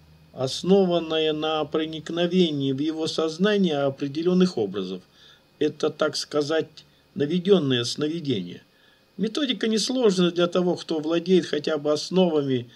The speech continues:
передачи психической энергии. Шаман или шаманка приходила во сне к выбранному человеку в своем собственном виде,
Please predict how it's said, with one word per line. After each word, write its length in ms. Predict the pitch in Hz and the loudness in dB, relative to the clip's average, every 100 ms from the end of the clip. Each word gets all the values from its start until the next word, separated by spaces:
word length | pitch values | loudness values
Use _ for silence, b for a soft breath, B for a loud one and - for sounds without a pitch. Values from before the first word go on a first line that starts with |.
| B B - | B B -6
передачи 560 | 139 151 156 147 - | -4 -2 0 0 0
психической 760 | 131 - - 160 139 - - 160 | -6 -6 -6 -8 -6 -6 -4 -4
энергии. 520 | 151 113 92 85 - _ b b b b - | -2 -4 -6 -14 -16 _ b b b b -12
Шаман 420 | - 190 247 220 | -4 0 2 0
или 120 | 143 | 0
шаманка 680 | 131 151 185 226 190 180 165 - b b - | -2 -2 0 0 0 0 -2 -6 b b -4
приходила 600 | 147 - 165 190 196 151 | -2 -2 -2 2 4 4
во 140 | 147 | 0
сне 260 | 147 180 156 | 0 0 -2
к 80 | 143 | 2
выбранному 580 | 180 151 147 143 143 | 2 4 0 0 -4
человеку 560 | 139 156 160 175 185 185 | -4 -4 0 2 2 0
в 60 | - | -6
своем 300 | 180 170 165 | -4 -4 -4
собственном 560 | 175 156 - 165 160 | -6 -6 -6 -6 -6
виде, 380 | 139 170 160 151 | -6 -4 -4 -4